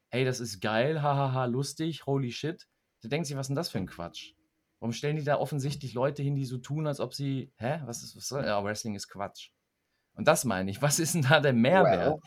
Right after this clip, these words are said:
Speaker 1: Ich weiß, dass das schwer zu verstehen ist, wenn man
Speaker 2: In der Bubble ist.
Speaker 1: wirklich nur in dieser Bubble ist, in dieser Indie-Wrestling-Bubble und denkt, ja, das weiß man doch, man lacht drüber, man muss nicht alles so ernst sehen. Darum geht's aber nicht. Es geht darum, dass du im National T V bist und im Mainstream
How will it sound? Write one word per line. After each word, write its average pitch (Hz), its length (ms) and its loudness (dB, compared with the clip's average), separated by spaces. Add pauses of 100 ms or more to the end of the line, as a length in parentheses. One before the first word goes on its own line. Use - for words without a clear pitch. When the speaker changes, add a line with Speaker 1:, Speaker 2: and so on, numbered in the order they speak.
(200)
Speaker 1:
Ich 135 180 2
weiß, 185 300 4
dass 160 140 -6
das 151 200 -6
schwer 160 220 -2
zu 175 120 -6
verstehen 160 560 -4
ist, 139 180 -4
wenn 139 100 -2
man 131 140 0
Speaker 2:
In 113 60 2
der 113 100 10
Bubble 107 280 6
ist. 143 140 2
Speaker 1:
wirklich 135 220 -4
nur 139 220 0
in 117 120 -2
dieser 127 300 -4 (640)
Bubble 151 300 2
ist, 110 240 -4
in 120 80 -2
dieser 113 240 -2
Indie-Wrestling-Bubble 110 1040 -2
und 101 200 -6 (480)
denkt, 131 200 0
ja, 143 240 -2
das 135 140 -6
weiß 139 200 -2
man 147 100 -4
doch, 131 60 0
man 123 160 0
lacht 139 320 -2
drüber, 127 180 -4
man 123 140 0
muss 139 180 0
nicht 139 140 -6
alles 131 200 -4
so 127 80 -6
ernst 135 380 -4
sehen. 113 220 -4 (280)
Darum 139 200 -2
geht's 160 260 -4
aber 110 160 -4
nicht. 98 160 -6
Es 107 120 -10
geht 135 180 -4
darum, 131 240 -2
dass 123 140 -6
du 120 80 -6
im 113 120 2
National 135 420 0
T 120 180 -6
V 135 180 -4
bist 127 280 -6
und - 120 -10
im 107 140 -6
Mainstream 127 640 -4